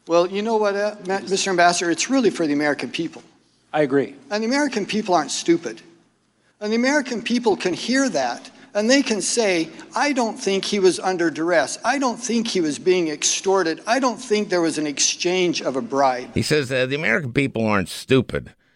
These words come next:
Speaker 3: Well, you know, there are some American people who are stupid. There just are. There's, it's a bell curve, right? We have a bell curve.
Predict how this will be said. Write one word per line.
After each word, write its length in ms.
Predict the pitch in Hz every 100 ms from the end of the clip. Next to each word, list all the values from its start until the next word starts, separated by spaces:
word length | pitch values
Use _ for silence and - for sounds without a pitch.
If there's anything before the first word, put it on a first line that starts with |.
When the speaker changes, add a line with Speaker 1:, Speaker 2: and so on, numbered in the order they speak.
| _ -
Speaker 3:
Well, 520 | - 311 311 311 - _ _ _ _ - -
you 160 | - 262
know, 460 | 240 180 202 202 156 - _ _ _ _ _ _ - 104 - _ 143
there 380 | 202 165 156
are 60 | 151
some 320 | - 95 104
American 420 | 147 113 107 110
people 280 | 110 95 98
who 80 | 107
are 120 | 107
stupid. 540 | 151 - 233 254 - - _ _ _ _ _ _ _ -
There 100 | 226
just 300 | 254 233 -
are. 360 | 60 65 107
There's, 260 | 82 139 156
it's 240 | - -
a 40 | 226
bell 440 | 180 107 90 87
curve, 500 | - - 69 - - -
right? 300 | 95 151 170 _ _
We 100 | 110
have 100 | 123
a 80 | 117
bell 400 | 87 87 73 71
curve. 380 | - - _ _